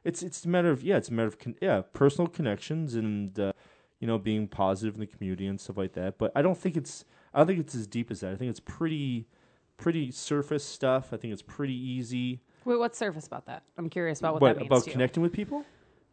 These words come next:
Speaker 2: What's the difference between trying to connect with people on the community level, which I, which I was trying to say, or just trying to outreach and talk to people and see what
Speaker 1: Yeah.
Speaker 2: they want, versus what you say Jeremy does? What's, what's the difference?
Speaker 1: No,
Speaker 2: I
Speaker 1: there's
Speaker 2: think
Speaker 1: no
Speaker 2: you said
Speaker 1: difference.
Speaker 2: that
Speaker 1: There's no
Speaker 2: Okay, then
Speaker 1: difference.
Speaker 2: why are you saying it's more surface level?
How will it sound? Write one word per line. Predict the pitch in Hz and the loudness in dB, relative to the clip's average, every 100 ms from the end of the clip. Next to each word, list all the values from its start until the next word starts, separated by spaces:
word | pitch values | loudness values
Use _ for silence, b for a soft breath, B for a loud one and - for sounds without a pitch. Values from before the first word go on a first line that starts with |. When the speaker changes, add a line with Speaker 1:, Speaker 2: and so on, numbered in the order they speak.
| 196 208 254 214 170 185 | -20 -20 -18 -20 -18 -4
Speaker 2:
What's | 226 226 | 0 0
the | 233 | 0
difference | 214 208 185 | -2 -2 -4
between | 185 - - 185 185 | -8 -10 -2 0 0
trying | 170 175 175 | 0 -2 -2
to | |
connect | 160 165 160 | -2 -6 -2
with | 165 - _ _ _ _ - - - - | -4 -4 _ _ _ _ -16 -16 -16 -8
people | 202 - 180 170 165 151 - | -8 -4 0 0 0 -2 -6
on | 151 | -8
the | |
community | 151 - 190 180 151 | -6 -4 -2 0 -2
level, | 147 139 143 143 | -4 -4 -6 -6
which | 139 | -6
I, | 143 - - | -8 -10 -8
which | 160 - - | -10 -8 -4
I | 165 | -4
was | 170 | -4
trying | 160 | -8
to | 147 | -8
say, | 156 147 | -8 -8
or | 147 | -8
just | 151 - | -10 -8
trying | 170 | -8
to | 156 | -4
outreach | 151 165 160 151 165 | -4 -4 -4 -8 -10
and | 147 143 | -10 -8
talk | 151 147 | -6 -6
to | |
people | - 151 156 | -8 -10 -8
and | 147 | -8
see | 165 | -4
what | 156 | 0
Speaker 1:
Yeah. | |
Speaker 2:
they | 147 | 0
want, | 147 208 214 156 160 | 0 0 2 0 -2
versus | 175 147 170 160 151 143 - - - - | -6 -6 -4 -4 -6 -10 -14 -16 -18 -16
what | - 175 | -10 -8
you | |
say | 156 156 147 | -8 -8 -10
Jeremy | 139 - 160 151 143 131 | -12 -8 -6 -6 -8 -12
does? | 82 127 | -14 -10
What's, | 180 170 - | -10 -10 -12
what's | - 175 - | -10 -10 -8
the | 160 | -6
difference? | 185 143 135 123 | -6 -6 -8 4
Speaker 1:
No, | 151 | 6
Speaker 2:
I | 151 | 6
Speaker 1:
there's | 147 | 6
Speaker 2:
think | |
Speaker 1:
no | 202 | 4
Speaker 2:
you | |
said | 113 | 2
Speaker 1:
difference. | 82 123 - | -2 -8 -6
Speaker 2:
that | |
Speaker 1:
There's | 262 269 | 0 2
no | |
Speaker 2:
Okay, | - | 2
then | |
Speaker 1:
difference. | - 214 214 | 0 -2 -2
Speaker 2:
why | |
are | 220 | 0
you | |
saying | 214 220 | -2 -2
it's | 185 185 | -4 -6
more | 165 | -10
surface | - 202 180 143 - | -10 -10 -8 -10 -14
level? | - 95 - | -12 -10 -12